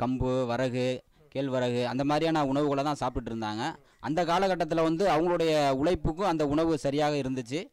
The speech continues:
அப்போ வந்து எந்த ஒரு நோயும் வந்து நம்ம உடல்ல வந்து தங்கல, ஆரோக்கியமா இருந்தாங்க. ஆனா இந்த காலகட்டத்துல வந்து பார்த்தோம்னா, இயற்கை வந்து இன்னைக்கு ரொம்ப பொய்த்து போயிடுச்சு. இயற்கை விவசாயன்றது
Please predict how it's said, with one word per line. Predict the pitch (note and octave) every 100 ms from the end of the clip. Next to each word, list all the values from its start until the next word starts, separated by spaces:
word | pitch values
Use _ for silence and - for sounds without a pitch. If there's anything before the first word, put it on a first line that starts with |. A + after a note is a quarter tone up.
| _ _ _ _ _ _
அப்போ | D3 E3 E3+
வந்து | F3 G3 F3 D#3
எந்த | E3+ G3
ஒரு | F3+ D#3+ C#3+ C3 B2 A#2 A#2
நோயும் | D3 G3 G3+
வந்து | D#3+ D#3
நம்ம | D#3+ C#3+ C3
உடல்ல | C3+ D#3+ C#3
வந்து | C3 D3 C#3 A#2
தங்கல, | - C#3+ C#3+ D3 E3+ - _ D#3 _ _ _ _ _ - -
ஆரோக்கியமா | D#3 D#3+ C#3+ C#3
இருந்தாங்க. | B2+ A2+ G#2+ G2+ G2 - - -
ஆனா | D3 C#3+
இந்த | D3+ G3
காலகட்டத்துல | E3 F#3 F#3 E3 D3 D3
வந்து | D3+
பார்த்தோம்னா, | C3+ C3 C#3 D#3 A#2+ C3+ C#3 - _ _ _ _ _
இயற்கை | C3 G#3 G3+ F3+ D3+
வந்து | C#3+
இன்னைக்கு | F3 D3+ C3
ரொம்ப | D3 D#3+ C3
பொய்த்து | A2+ C#3 C3+
போயிடுச்சு. | A#2 G#2+ F#2 - - - - - _ -
இயற்கை | C#3 F3 E3+ D3+
விவசாயன்றது | D#3 D3 D#3 D#3 D3 D3 F3